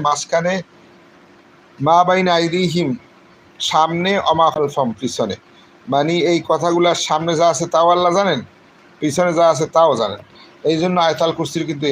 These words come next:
এত ফজিলত, মানে আয়াতুল কুরসি একটা সার্কেল। এখান থেকে আপনি পড়তে পড়তে এখানে আসবেন, এই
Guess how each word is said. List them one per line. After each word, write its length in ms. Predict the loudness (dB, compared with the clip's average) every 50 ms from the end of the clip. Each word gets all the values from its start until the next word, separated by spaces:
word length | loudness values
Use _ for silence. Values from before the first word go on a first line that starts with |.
| 0 0
এত 100 | 0 -2 -4 -6
ফজিলত, 360 | -6 -6 -6 -4 -4 -6 -6 -10 _ -20 -20 _ -8 -6
মানে 120 | -4 -2 0 0
আয়াতুল 240 | 0 0 0 -2 -4 -4
কুরসি 180 | -4 -6 -6 -4 -4 -4
একটা 200 | -2 -2 0 0 0 -2 -6 _ _ _ _ _ _ -20 -20 -20 _ _ _ _ _ _ -16 -12 -10 -4
সার্কেল। 440 | 0 2 2 2 2 0 -2 -2 -4 -4 -6 _ _ _ _ _ _ _ _ _ _ _ _ _ _ _ _ _ _ _ _ _ -20 -20 -20 -20 -20 _ _ -4 -4
এখান 220 | -2 -2 -2 -4 -2 -2
থেকে 160 | -2 0 2 2 2 2
আপনি 220 | 0 -2 -4 -2 -2 -2 -2 -2 -4 -4 -6 -10 -16 _ _ -10 -4 -2
পড়তে 220 | -2 -2 -2 -4 -4
পড়তে 260 | -4 -6 -6 -2 -2 0 0 0 0 -2 -6 -14 -12 -8 -6 -6
এখানে 220 | -4 -4 -4 -2 -2 -2
আসবেন, 240 | -2 -4 -6 -8 -10 -12 _ _ _ _ _ _ -20 _ _ _ _ _ _ _ _ _ _ _ _ _ _ _ _ _ _ _ _ _ _ _ _ _ -20 -20 _ _ _ -20 -20 _ _ _ _ -20 _ _ _ _ _ _ _ -20 -20 -20 -20 _ _ _ -20 _ _ _ _ _ _ _ _ _ _ _ _ _ _ _ _ _ _ -20 -20 _ _ -20 -20 _ _ _ -20 -20 _ _ _ -12 -6 -4
এই 60 | -2